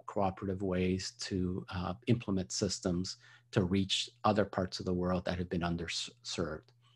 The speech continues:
And how can we work together as citizens, as organizations and institutes, uh,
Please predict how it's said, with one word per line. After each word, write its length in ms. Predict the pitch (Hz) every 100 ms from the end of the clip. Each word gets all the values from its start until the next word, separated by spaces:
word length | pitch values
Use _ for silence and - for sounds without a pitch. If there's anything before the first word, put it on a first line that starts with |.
| - - -
And 120 | 104
how 120 | 113
can 220 | 123 123 107
we 80 |
work 240 | 107 107 -
together 480 | 104 104 101 101 90
as 120 | 90
citizens, 1120 | - - - 104 107 - 98 92 104 101 - -
as 160 | 95 98
organizations 1080 | 92 95 92 90 95 90 - 92 85 87 - 104
and 120 | 90
institutes, 800 | 87 - 92 - 87 85 - - - - - -
uh, 320 | 98 90